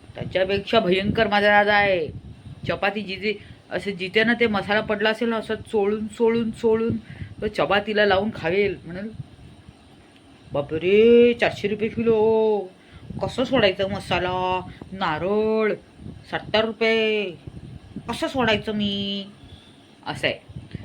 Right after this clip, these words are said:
नाहीतर आलेल्या कस्टमर लोकांना पण दिलं असेल धुवून बिवून. धुतला पण नसणार तर तो मसाला वेस्ट करणार का? वीस पंचवीस रुपयाचा तो नारळ, सॉरी, आता साठ रुपये असेल एक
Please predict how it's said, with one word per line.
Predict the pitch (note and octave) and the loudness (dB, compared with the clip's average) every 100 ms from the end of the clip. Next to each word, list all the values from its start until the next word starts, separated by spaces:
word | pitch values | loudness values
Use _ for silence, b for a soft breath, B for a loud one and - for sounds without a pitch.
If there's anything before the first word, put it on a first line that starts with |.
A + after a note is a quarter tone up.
| - | -8
नाहीतर | F#3 A#3 | -4 0
आलेल्या | G#3+ G#3 A#3 | 2 4 2
कस्टमर | A#3 G#3 A3 A3 | 0 -4 -4 -4
लोकांना | G#3+ G#3+ G#3+ G#3 | -2 -2 -2 -4
पण | G#3+ | -4
दिलं | G#3 F#3+ F3+ | -4 -2 -4
असेल | F3+ F3+ D3 | -4 -6 -6
धुवून | D3 E3 E3 | -6 -6 -8
बिवून. | D#3 D#3+ D#3+ - - - - - - - | -10 -10 -12 -14 -20 -16 -10 -10 -10 -12
धुतला | D3 C3+ F3 | -10 -2 -2
पण | F#3+ A3 | 0 -2
नसणार | A3 A#3 C4 B3 | -2 -2 -4 -4
तर | B3 | -6
तो | A3 | -2
मसाला | G3+ A3+ A3+ | -2 0 0
वेस्ट | A3+ - | 0 -2
करणार | A#3 G3 E3+ | -6 -6 -6
का? | A3 G#3+ D3 - B B B - | -4 -4 -4 -10 B B B -10
वीस | F#3 | -8
पंचवीस | - E3+ F3 F3 | -6 -6 -8 -10
रुपयाचा | E3+ F3 E3+ | -4 -4 -4
तो | E3 E3+ | -4 -4
नारळ, | D#3+ D#3 D#3+ E3+ | 0 0 0 -2
सॉरी, | C#3 - - C#3+ F3+ | -4 -8 -4 -2 -2
आता | D#3 - | -2 -4
साठ | D#3 C#3+ - | -6 -8 -8
रुपये | D#3+ E3+ | -10 -6
असेल | D#3+ C#3 C#3+ | -6 -6 -12
एक | - | -12